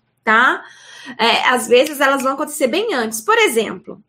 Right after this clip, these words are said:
ah, vamos supor que uma mulher, ela vai engravidar só daqui dois anos, e nesse momento ela não tá nem pensando em engravidar nada, né? Mas daqui dois anos a vida dela tá numa forma que ela vai querer engravidar e tudo bem.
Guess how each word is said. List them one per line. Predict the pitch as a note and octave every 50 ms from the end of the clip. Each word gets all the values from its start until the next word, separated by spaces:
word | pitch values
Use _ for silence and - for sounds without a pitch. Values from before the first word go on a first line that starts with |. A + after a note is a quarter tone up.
| _ _ _ _ _ _ _ _ _ - -
ah, | F4+ E4 C#4+ C4
vamos | A3 E4+ F#4+ G#4 G#4+
supor | - A4 A4 - - E4+ D#4+ E4 F4+ F4+ F4+
que | F#4 F4
uma | E4+ E4
mulher, | D#4 D#4 D#4+ C#4+ C#4+ D4 D#4+
ela | D#4 D#4 D4+
vai | D4 D4+ D4+
engravidar | D4+ D4 C#4+ C#4+ C#4 C4 A#3+ A#3+ G#3 B3+ C#4 D#4
só | - - E4 E4+
daqui | D4 F4+ E4+ E4+ E4+
dois | B3 C#4 D#4+ F4 F4+ B3+ A#3+
anos, | A#3 A3 G#3 A3 G#3+ A3+
e | B3
nesse | B3+ C#4 E4+ E4+ D#4+
momento | D4 C4+ C4+ D4 E4 F4+
ela | D#4 D4+
não | D4+ D4+
tá | D#4+ C#4
nem | B3+ D4 F#4
pensando | F#4+ G4 F#4 F4 - D4+ C#4 C#4+
em | C#4+
engravidar | C#4+ C4+ C4 C4 A3+ A#3 A3 F#3 A3 B3+ C#4+ D#4
nada, | D#4 C4+ A3 F3+ G#3 - - F#3 G3
né? | A3 C4
Mas | D4 E4 G4 E4+
daqui | F#4+ F#4+ F#4
dois | - E4 D#4+ C4 C#4
anos | D4 D4 C4 C4+
a |
vida | B3 A3+ A#3 B3
dela | A3 G#3 A#3+ A#3+ B3 B3
tá | B3+ A#3+
numa | A3+ A3+ A3 A3
forma | A3 A3 - E4 E4 E4 D#4+ D#4
que | D4+ C#4+
ela | C4 C4
vai | B3 B3+ B3 B3
querer | C4 A3 A3+
engravidar | A3 A3 G#3 G#3+ G#3 G#3 G#3+ A#3+ C#4 D4
e | D4+
tudo | D4 D4+ A#3+ C4+ A#3
bem. | G#3 E3 - - _